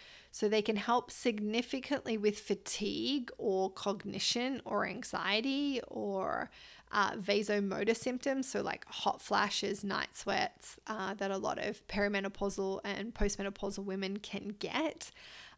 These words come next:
Uh, so we just need to be clear on why are we using them? You know, do we need, uh, a stimulating response or do we need a relaxing effect on the nervous system?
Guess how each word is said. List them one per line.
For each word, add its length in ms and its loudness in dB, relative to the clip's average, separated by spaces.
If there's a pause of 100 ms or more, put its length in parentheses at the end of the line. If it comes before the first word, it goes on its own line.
Uh, 280 2 (120)
so 260 6
we 160 4
just 240 2
need 140 4
to 100 6
be 140 6
clear 340 6
on 180 4
why 300 8
are 60 6
we 120 4
using 460 0
them? 340 -4
You 120 -2
know, 200 4
do 180 0
we 140 0
need, 500 0 (140)
uh, 320 -2 (180)
a 60 -4
stimulating 1000 2 (760)
response 640 6
or 100 4
do 120 0
we 100 8
need 160 4
a 60 6
relaxing 880 2
effect 640 0
on 160 0
the 60 -2
nervous 380 -2
system? 600 0